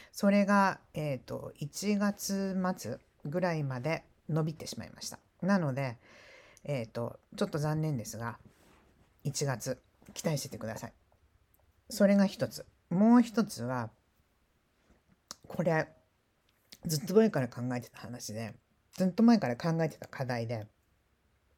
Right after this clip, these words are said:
やっとこれって本当にどうにかしなきゃって思い始めたので、ホームページに新しい、えーと、新しいなんだ？タグをつけます。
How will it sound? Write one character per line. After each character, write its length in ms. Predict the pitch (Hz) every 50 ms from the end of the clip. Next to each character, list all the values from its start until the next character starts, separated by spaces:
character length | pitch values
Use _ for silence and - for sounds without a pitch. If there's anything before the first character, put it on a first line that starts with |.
| _ _ - - - - - - - - - - - - - - - -
や 180 | 147 165 175 170
っ 100 | - - _
と 380 | - 208 208 202 - - - _ _ _ _ -
こ 160 | - - 180
れ 100 | 180 190
っ 40 | 175
て 100 | - -
本 200 | 185 185 180 165
当 60 | 180
に 120 | 175 175 160
ど 80 | 175
う 40 | 170
に 80 | 151 127
か 100 | - 110
し 120 | - -
な 100 | 123 107 -
き 80 | -
ゃ 40 | 110
っ 40 | -
て 420 | - _ _ - 151 139 - - _ -
思 280 | 165 175 165 165 170
い 120 | 160 160 156
始 300 | 165 160 151 147 151 156
め 180 | 156 151 143
た 180 | 139 - 147 131
の 180 | 120 117 113 110
で、 240 | 135 135 123 117 - _ _ _ _ _ _ _ _ - - - - - - - _
ホ 160 | - 214 226
ー 40 | 226
ム 140 | 220 226 208
ペ 180 | 220 220 208 175
ー 40 |
ジ 180 | 139 - 135 127
に 320 | 127 135 135 127 117 117 - _ _ _ - _ -
新 400 | 180 175 - - 220 226 220 214
し 160 | - - - 214 202 165 139 120 113
い、 80 | - - _ _ - -
え 240 | 123 113 104 104 -
ー 40 | -
と、 280 | 104 92 - - - _ _ _ _ _ _ _ _ _ _ _ _ _ _ _ - - - - - -
新 80 | 139 131
し 120 | - - 123
い 20 | 113
な 120 | 110 110
ん 60 | 110
だ？ 180 | 110 151 165 - _ _ _ _ _ _ _ _ _ _ _ _ _ _ _ _ _ _ _ - - _ _ _ _ _ _ _ _ _ _ _ -
タ 120 | - 214
グ 120 | 170 143
を 80 | 113 -
つ 100 | - -
け 80 | - 110
ま 100 | 107 -
す。 240 | - - - -